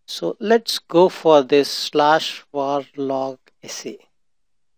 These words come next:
and let's type this command. S A twenty is for today. Okay, so what we will do is we will run this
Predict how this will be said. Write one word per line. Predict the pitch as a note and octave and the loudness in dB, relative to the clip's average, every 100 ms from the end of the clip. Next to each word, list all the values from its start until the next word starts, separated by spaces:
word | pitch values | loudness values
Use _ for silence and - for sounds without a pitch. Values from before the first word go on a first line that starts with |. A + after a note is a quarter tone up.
| _ _ | _ _
and | D3+ D3+ D3+ D3 - | -10 -8 -6 -8 -8
let's | D3+ D3+ - - - - | -8 -8 -8 -12 -12 -6
type | D#3 D#3 - | -2 -2 -4
this | - C#3+ | -8 -8
command. | - C#3+ C#3 C#3+ D3 _ _ _ _ _ _ _ _ _ | -10 -12 -12 -12 -14 _ _ _ _ _ _ _ _ _
S | D3+ - | -12 -4
A | D3 C#3+ _ _ | -4 -4 _ _
twenty | - D#3+ C#3 C3+ - D3 B2+ | -2 0 0 -4 -6 -6 -6
is | D3+ C#3+ - | -10 -12 -12
for | - D3 C3+ - - | -10 -6 -6 -8 -6
today. | C#3+ D3 C3+ - _ _ _ _ _ _ _ _ _ _ _ | 0 0 -2 -8 _ _ _ _ _ _ _ _ _ _ _
Okay, | _ G#3 C#3+ | _ 0 0
so | - E3+ | -2 -2
what | D3 D3+ F#3 | 2 4 4
we | A3 | 4
will | G#3+ G#3 | 4 4
do | F3+ F#3 F#3 | 4 4 6
is | E3+ D#3 C3+ - - - - _ | 4 2 -2 -10 -12 -14 -14 _
we | E3+ D3+ | -6 -4
will | D3 D3 C#3 B2+ - | -2 -2 -2 -4 -4
run | C#3+ D#3+ E3 | 0 2 2
this | D3+ C#3+ - - | 2 0 -4 -14